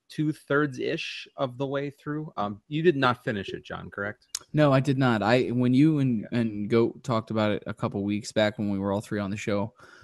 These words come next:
Speaker 2: um, you guys were in, like, a, um, had just gotten to, like, a train yard type, um,
Speaker 1: Right. Yeah.
Speaker 2: like, you know, uh, um, area. And I, I stopped, like, right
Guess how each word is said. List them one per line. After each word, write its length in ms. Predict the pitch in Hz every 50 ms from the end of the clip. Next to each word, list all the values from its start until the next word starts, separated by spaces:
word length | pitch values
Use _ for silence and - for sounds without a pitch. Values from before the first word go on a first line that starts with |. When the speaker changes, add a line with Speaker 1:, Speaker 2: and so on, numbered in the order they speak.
| - _ -
Speaker 2:
um, 500 | 131 135 135 127 123 123 120 117 113 101
you 200 | - 113 123 123
guys 360 | 120 123 117 113 113 110 101 98
were 380 | 101 104 104 104 101 98 80
in, 200 | 69 107 104 101
like, 240 | 95 98 98 98 -
a, 320 | 98 98 98 95 98 95 - _ _ _ _ _ _ - - - - - - - - _ -
um, 360 | - 139 135 135 135 135 135
had 180 | 123 117 139 135
just 160 | 135 123 - -
gotten 180 | 139 117 127 120
to, 60 | 123
like, 140 | 117 110 104
a 160 | 104 98 101 - -
train 340 | - - - 120 120 120 120
yard 360 | 110 110 110 110 107 101 -
type, 320 | - 123 107 110 107 - 110 107 - - - - - - - - _ -
um, 400 | 98 107 104 101 98 98 98 98
Speaker 1:
Right. 160 | 101 92 - _ _ _ _ _ _ _ -
Yeah. 160 | 120 104 90 101 113
Speaker 2:
like, 320 | 107 104 104 95 _ - -
you 80 | 107 104
know, 280 | 101 101 101 101 101 _ _ _ _ _ _ _ _ _ _ _ _ _ _ _ _ _ _ _ _ _ _ _ _ _ _ - - _ -
uh, 60 | 104 98 98 101 87 67 92 101 101 101 98
um, 200 | 95 101 98 - - -
area. 400 | 104 107 104 101 104 104 95 82
And 120 | 113 110
I, 240 | 107 113 120 117 - -
I 180 | - 117 117 107 151 - -
stopped, 400 | - - - 113 107 - - -
like, 160 | 107 101 - -
right 340 | 98 107 104 101 92 -